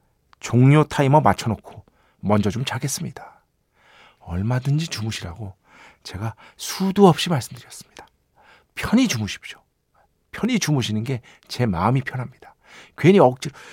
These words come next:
이게 무슨 학창시절 공부하는 것도 아니고 억지로 그 붙잡고 들을 필요가 없습니다, 여러분. 예. 그냥 그 다음날 일어나서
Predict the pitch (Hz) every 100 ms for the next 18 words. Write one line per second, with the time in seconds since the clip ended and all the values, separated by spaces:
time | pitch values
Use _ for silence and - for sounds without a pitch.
0 | - - _ - 151 190 196 185 170 196
1 | - 233 - 220 - 156 185 214 208 190
2 | 165 156 123 120 120 139 107 92 139 -
3 | 220 175 - 180 160 127 156 - 175 233
4 | 180 170 196 - 320 302 170 190 151 113
5 | 104 95 92 _ 139 104 - - - -
6 | - - 175 208 143 - 180 190 202 143
7 | 139 170 123 175 190 120